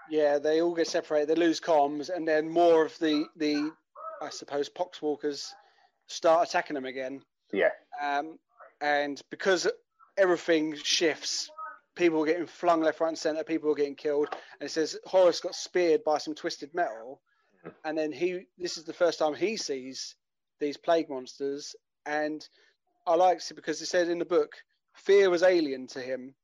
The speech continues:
Speaker 1: and he didn't know what it was. But he did have a moment where he started to doubt his decision and think
Speaker 2: Yeah.
Speaker 1: that he should have listened to the others. But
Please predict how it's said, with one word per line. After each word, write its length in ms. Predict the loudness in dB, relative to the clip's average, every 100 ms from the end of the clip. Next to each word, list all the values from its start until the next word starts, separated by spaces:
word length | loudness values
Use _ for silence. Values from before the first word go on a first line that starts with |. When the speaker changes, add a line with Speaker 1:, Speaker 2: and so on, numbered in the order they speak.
| _ _ _ -12
Speaker 1:
and 100 | -10
he 60 |
didn't 240 | -6 -6 0
know 140 | 0
what 160 | 2 2
it 80 | 2
was. 420 | 0 0 -8 -20 _ _
But 100 | -8
he 80 | -4
did 140 | 2
have 140 | 2 2
a 40 |
moment 380 | 2 2 -2 -4
where 200 | 2 4
he 120 | 2 -2
started 340 | -2 0 -2
to 80 | -6
doubt 360 | -4 2 2 2 -8 -12
his 140 | -4 -4
decision 540 | -4 -2 0 0 -4
and 160 | -8 -6
think 160 | -6 2
Speaker 2:
Yeah. 100 | 2
Speaker 1:
that 80 | 2
he 60 | 0
should 160 | -4
have 80 | -4
listened 260 | -4 -8 -8
to 80 |
the 140 | -2 0
others. 340 | 0 -6 -16 -20 _ -18 -18 -18 0
But 240 | 4 4